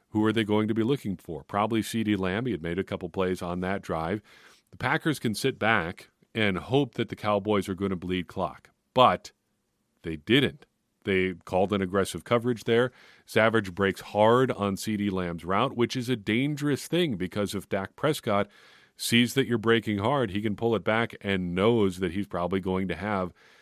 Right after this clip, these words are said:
you know, opportunities down the field. Brandon Cooks is not what he once was as a deep threat, but still no slouch in the speed category.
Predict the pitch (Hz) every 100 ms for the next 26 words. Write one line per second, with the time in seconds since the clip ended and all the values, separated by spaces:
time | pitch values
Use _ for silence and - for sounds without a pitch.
0 | _ _ - 92 95 101 - - 98 120
1 | 107 117 123 120 120 117 101 - 95 107
2 | 101 120 107 - 156 135 80 76 92 113
3 | 107 98 135 131 - 104 92 98 101 107
4 | 101 98 127 - 107 101 98 95 90 101
5 | 101 - 98 110 - 90 - 147 113 -
6 | 95 98 113 - 110 104 101 98 87 -
7 | 110 113 98 85 76 80 76 104